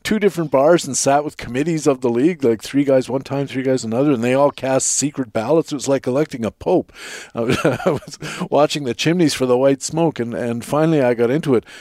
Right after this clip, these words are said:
But over the years, it, it got so hard to maintain the league that when guys quit, we were, like, begging people to join, <laughs> like, we were giving subsidies so that they could join, or, or, you know, tr-,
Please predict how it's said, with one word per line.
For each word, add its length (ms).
But 120
over 240
the 100
years, 560
it, 200
it 140
got 220
so 260
hard 380
to 40
maintain 840
the 120
league 460
that 180
when 200
guys 360
quit, 340
we 140
were, 160
like, 380
begging 420
people 320
to 120
join, 260
<laughs> 80
like, 120
we 80
were 60
giving 280
subsidies 600
so 140
that 160
they 100
could 180
join, 360
or, 120
or, 160
you 100
know, 160
tr-, 120